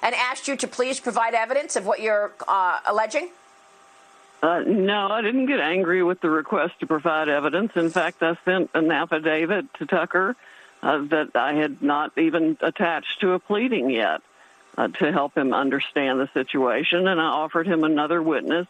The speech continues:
Speaker 2: who could explain the mathematics and statistical evidence, uh, far <laughs> better than I can. I'm not really a numbers person. But he was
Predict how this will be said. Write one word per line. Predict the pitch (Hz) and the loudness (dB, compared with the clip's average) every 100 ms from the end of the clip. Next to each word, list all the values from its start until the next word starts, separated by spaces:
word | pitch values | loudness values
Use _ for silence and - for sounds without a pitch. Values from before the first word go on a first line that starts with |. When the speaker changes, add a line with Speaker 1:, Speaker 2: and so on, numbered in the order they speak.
| - | -2
Speaker 2:
who | 160 | -2
could | - 156 | 0 -2
explain | 151 - - 156 147 147 156 | -2 -4 -2 0 2 2 0
the | 151 147 | 0 0
mathematics | 139 139 143 147 147 143 147 - | 2 0 0 0 0 0 -2 -4
and | - 139 - | -2 -2 -2
statistical | 147 - 165 - 143 143 | -4 -2 -2 -2 -2 0
evidence, | 123 131 135 143 147 _ | 2 0 0 0 -2 _
uh, | 123 101 - - | -2 -2 -4 0
far | 147 156 | 0 0
<laughs> | |
better | 175 196 170 | 0 2 2
than | 156 160 | 0 0
I | 185 | 0
can. | - 147 120 98 | -2 -2 0 0
I'm | 113 | 0
not | 127 135 - | 0 -2 -2
really | 143 143 143 | 0 0 0
a | 143 | 0
numbers | 156 185 165 160 | 0 0 -2 -2
person. | - 120 131 - - - - - - - - - | -2 -2 -2 -4 -6 -10 -18 -20 -20 -20 -6 0
But | 143 | 2
he | 147 160 | 4 2
was | 151 151 | 4 0